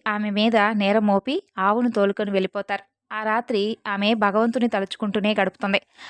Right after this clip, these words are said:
అదే రాత్రి సూర్యభగవానుడు గ్రామాధికారి కలలో కనిపించి, "ఆ దొ-, ఆమె దొంగ కాదు, నేను ఆ ఆవును స్వయంగా ఆ ఆవకిచ్చాను. తెల్లవారక ముందే ఆవును తిరిగి ఆమెకిచ్చేయ్. పరిహారంగా ఆమెకు కొంత సొమ్మును కూడా ఇవ్వమంటూ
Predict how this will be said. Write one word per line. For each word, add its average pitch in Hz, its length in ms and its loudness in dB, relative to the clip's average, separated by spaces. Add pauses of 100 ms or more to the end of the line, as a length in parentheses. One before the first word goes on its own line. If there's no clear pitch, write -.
(120)
అదే 302 260 -2
రాత్రి 247 540 0
సూర్యభగవానుడు 214 920 4 (200)
గ్రామాధికారి 233 680 2
కలలో 208 300 0
కనిపించి, 208 600 0 (280)
"ఆ 233 160 -6
దొ-, 214 220 2 (100)
ఆమె 220 420 -2
దొంగ 202 280 2
కాదు, 208 340 0 (420)
నేను 240 480 2 (200)
ఆ 226 40 0
ఆవును 226 600 0
స్వయంగా 220 600 2 (140)
ఆ 220 40 -4
ఆవకిచ్చాను. 208 680 0 (380)
తెల్లవారక 311 520 4
ముందే 220 400 2 (100)
ఆవును 220 300 2
తిరిగి 208 540 2
ఆమెకిచ్చేయ్. 202 520 -2 (300)
పరిహారంగా 240 720 2 (800)
ఆమెకు 254 440 -2
కొంత 233 260 -2
సొమ్మును 226 380 4
కూడా 226 260 4
ఇవ్వమంటూ 208 580 0